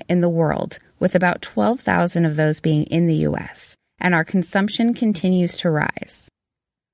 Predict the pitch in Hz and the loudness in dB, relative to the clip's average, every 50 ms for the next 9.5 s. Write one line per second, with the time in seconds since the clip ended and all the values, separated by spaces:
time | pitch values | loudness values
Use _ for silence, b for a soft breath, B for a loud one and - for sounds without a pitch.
0 | _ _ - 202 208 214 247 294 285 302 254 202 180 175 170 170 170 175 165 - | _ _ -2 0 2 2 2 2 2 2 2 2 2 2 2 2 2 0 -2 -2
1 | - - 185 185 - 220 214 - - 233 226 214 - - 170 147 147 - - - | -2 -2 0 0 0 -2 -2 0 0 2 2 0 0 0 -2 -2 -2 -2 -2 -2
2 | 160 160 156 151 - - 185 190 - - - 180 - - - 196 202 214 220 233 | 0 2 2 0 0 -2 -2 -4 -2 -2 -4 -4 -4 -2 -2 -2 -2 0 0 0
3 | 233 240 - - - 190 - - 190 180 180 180 185 196 196 208 202 214 208 196 | 0 -2 -2 -4 -6 -4 -2 -2 0 0 2 2 2 2 0 0 0 0 0 2
4 | 185 170 170 170 175 165 160 - - 165 156 160 - 214 214 233 240 - _ _ | 2 0 0 -2 -4 -6 -8 -6 -2 -2 -2 0 0 0 0 0 0 -4 _ _
5 | _ _ _ - - 202 185 190 170 180 165 160 160 - - - - - - - | _ _ _ -2 -2 0 2 2 2 2 2 0 0 -2 -4 -6 -6 -4 -4 -6
6 | - - - - - _ _ _ _ _ _ _ _ - 196 190 208 190 175 190 | -8 -8 -8 -10 -14 _ _ _ _ _ _ _ _ -4 -2 0 2 2 2 2
7 | 185 180 196 202 220 220 214 196 190 190 175 175 180 170 170 170 - - 185 185 | 2 2 2 2 2 2 2 2 2 0 2 2 2 2 0 0 -2 0 0 0
8 | 165 - - - - 196 196 196 196 202 208 190 175 170 175 160 160 156 - - | 0 -2 -4 -4 0 0 2 2 2 2 2 2 2 2 2 2 0 -2 -2 -2
9 | - - - - - - - - - | -2 -2 -2 -2 -6 -10 -10 -10 -10